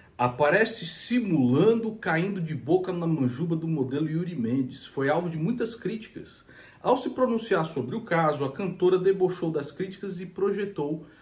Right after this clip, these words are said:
a nova música. Lógico, porra. Ela que vaza a foto dela lá mamando o rapaz, pra que gere comentário na internet e que o clipe dela já chegue estourando. Ela entendeu que o ser humano é fascinado mesmo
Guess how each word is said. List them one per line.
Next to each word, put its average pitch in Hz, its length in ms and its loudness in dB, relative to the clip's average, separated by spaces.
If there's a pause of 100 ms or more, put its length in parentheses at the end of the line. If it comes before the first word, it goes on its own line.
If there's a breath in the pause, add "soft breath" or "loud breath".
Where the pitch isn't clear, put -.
(140)
a 170 120 -4
nova 160 300 2
música. 127 400 -2
Lógico, 220 640 4
porra. - 380 -16 (920 soft breath)
Ela 226 400 6
que 226 180 -6
vaza 147 840 0
a 120 120 0
foto 135 540 -4
dela 127 320 4
lá 127 260 2
mamando 156 580 2
o - 20 0
rapaz, 202 880 -6 (140)
pra 180 100 -4
que 185 200 -8
gere 175 580 0
comentário 107 760 -6
na 107 100 -8
internet 180 640 -6 (280 soft breath)
e 240 80 -4
que 226 100 -4
o 247 80 -2
clipe 220 320 -4
dela 202 280 4
já 226 100 0
chegue 220 320 -6
estourando. 175 640 0 (500 loud breath)
Ela 214 240 8
entendeu 165 640 6
que - 100 -8
o 175 40 -4
ser - 280 0
humano 147 520 2
é 180 120 2
fascinado 139 1040 0
mesmo 117 580 2